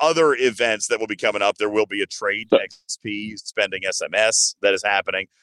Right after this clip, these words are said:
Speaker 1: Bubba, and, uh, and a few other of your typical favorites. I think I saw a heavy hitter, uh, running in there. Ooh, trivia, there will be,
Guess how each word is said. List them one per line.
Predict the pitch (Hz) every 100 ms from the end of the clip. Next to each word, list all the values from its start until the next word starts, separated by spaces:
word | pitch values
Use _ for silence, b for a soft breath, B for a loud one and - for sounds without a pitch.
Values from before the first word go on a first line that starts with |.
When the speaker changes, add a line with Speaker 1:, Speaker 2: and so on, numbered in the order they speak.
| _ _ 104
Speaker 1:
Bubba, | 101 101 101
and, | 98 98 95 92
uh, | 92 92
and | 85 92
a |
few | - 113
other | 104 101 95 -
of | 92 87
your | 90 87 87
typical | - - 90 -
favorites. | - 90 92 95
I | 87 -
think | 101 87
I |
saw | - - 110 104 107 104 _ b -
a | 87
heavy | 85 90 82
hitter, | 113 117 117 117 117
uh, | 107 104
running | 107 107
in | 104
there. | 104 104 135
Ooh, | 311 196 - _ -
trivia, | - 190 277 131 107 160 _ _ _
there | 120 120
will | 110 123 214
be, | 147 123 110 110 135